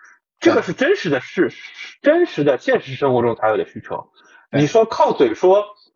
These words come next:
Speaker 2: 再出一张图，这个球其实在很多场景下，你不就是讲不清楚的。
Speaker 1: 对的。
Speaker 2: 就是你再怎么精确的，对吧？那我，我举一个例子，哎，我觉得就是说，那你跟现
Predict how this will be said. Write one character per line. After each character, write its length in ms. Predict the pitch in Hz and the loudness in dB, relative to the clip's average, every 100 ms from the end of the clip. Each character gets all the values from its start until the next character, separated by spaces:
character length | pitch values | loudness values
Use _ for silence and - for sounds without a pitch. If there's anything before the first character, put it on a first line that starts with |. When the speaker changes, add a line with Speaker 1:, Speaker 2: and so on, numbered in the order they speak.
| _ - | _ -2
Speaker 2:
再 120 | 170 | -2
出 200 | - 165 | 2 0
一 20 | |
张 160 | 165 156 | 0 -4
图， 240 | 123 117 | -4 -2
这 60 | 175 | 0
个 80 | |
球 320 | 185 165 151 170 _ _ _ _ _ _ | 0 0 0 -2 _ _ _ _ _ _
其 220 | - - 214 | -4 0 0
实 160 | 262 | 0
在 160 | 285 226 | 0 0
很 160 | 120 | -2
多 100 | 131 | -4
场 200 | 175 - | -4 -4
景 100 | 160 | -4
下， 320 | 139 156 156 - _ _ _ _ _ _ | -2 -2 -4 -8 _ _ _ _ _ _
你 160 | 165 190 | -6 -2
不 140 | 349 | 0
就 220 | - 359 | 2 2
是 100 | 294 | 2
讲 180 | 220 - | -2 -2
不 60 | 123 | -2
清 180 | 143 131 | -4 -2
楚 140 | 110 | -4
的。 160 | - - _ _ _ _ _ | -4 -8 _ _ _ _ _
Speaker 1:
对 80 | - | -10
的。 220 | 95 - _ _ - | -10 -10 _ _ 0
Speaker 2:
就 100 | 202 | 2
是 80 | |
你 180 | 202 180 - - | 2 0 -4 -2
再 200 | 311 320 | 0 0
怎 100 | 180 | 0
么 80 | 147 | 2
精 140 | 180 | 0
确 120 | 185 127 | 0 -2
的， 100 | 117 | 0
对 100 | 170 | 2
吧？ 100 | 156 | 2
那 100 | 190 | 4
我， 160 | 180 | 4
我 120 | 170 190 | 4 2
举 180 | 151 | 0
一 20 | 139 | 2
个 80 | |
例 140 | 175 160 | 2 4
子， 80 | 143 | 4
哎， 200 | 220 233 | 2 4
我 200 | 170 139 | 2 4
觉 120 | 160 | 2
得 120 | 196 | 2
就 100 | 247 | 0
是 100 | 226 | 0
说， 200 | 233 240 _ _ - | 0 0 _ _ -2
那 140 | 226 | 0
你 140 | 175 | 2
跟 180 | 139 202 | 2 0
现 200 | - 277 | 2 0